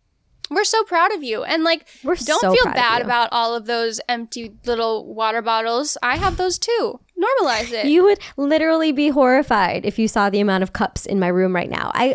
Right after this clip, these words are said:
Speaker 2: I have, like, a cup village.
Speaker 1: Yeah.
Speaker 2: Um, they're, they've, they've started having elections.
Speaker 1: Hey,
Speaker 2: Like,
Speaker 1: always have, always have lived
Speaker 2: <laughs>
Speaker 1: that, always have lived that life. The, you, it's not bad right now, but normally half of my bed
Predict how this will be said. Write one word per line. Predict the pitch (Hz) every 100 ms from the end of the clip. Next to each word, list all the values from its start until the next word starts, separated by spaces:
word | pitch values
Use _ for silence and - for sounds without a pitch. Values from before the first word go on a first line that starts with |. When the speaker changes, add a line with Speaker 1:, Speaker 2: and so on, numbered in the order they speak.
| -
Speaker 2:
I | 277
have, | 320 302
like, | -
a | 294
cup | - 302 -
village. | 185 175 254 196 - - - - - -
Speaker 1:
Yeah. | 202 208
Speaker 2:
Um, | 190 190
they're, | 233
they've, | 214 247 254 254 202
they've | 202 240 240
started | - 240 254 277
having | 240 247 233
elections. | 226 190 214 - 254 247 240 349
Speaker 1:
Hey, | 440 - - 240
Speaker 2:
Like, | 226
Speaker 1:
always | 494 539 523 523 508
have, | 320 -
always | 403 466 480
have | 480
lived | 403 453
Speaker 2:
<laughs> | 370
Speaker 1:
that, | 403 -
always | 311 427 440
have | 415
lived | 330 262
that | 262 226
life. | 226 214 - _ - -
The, | 226 349 349 269 - 226
you, | - 269 320 -
it's | 311 269 269
not | 294 359
bad | 370 359
right | 330 330
now, | 262 311
but | 277 226
normally | 247 302 339 359
half | 330 - 262 311
of | 294
my | 302 277
bed | 247 269 359